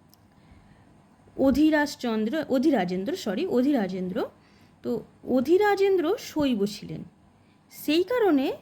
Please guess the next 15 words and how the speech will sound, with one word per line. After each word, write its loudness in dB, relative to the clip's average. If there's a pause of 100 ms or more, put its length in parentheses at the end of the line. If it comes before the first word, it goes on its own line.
(640)
তিনি 2
অর্থাৎ -4
রামানুজ 0 (460)
তার 2
রোষের 2
মুখে -2
পড়েন। -10 (640)
তাই 0
বাধ্য 0
হয়ে 2
তিনি 0
এই 2
চোল -2
রাজ্যকে -2
পরিত্যাগ -2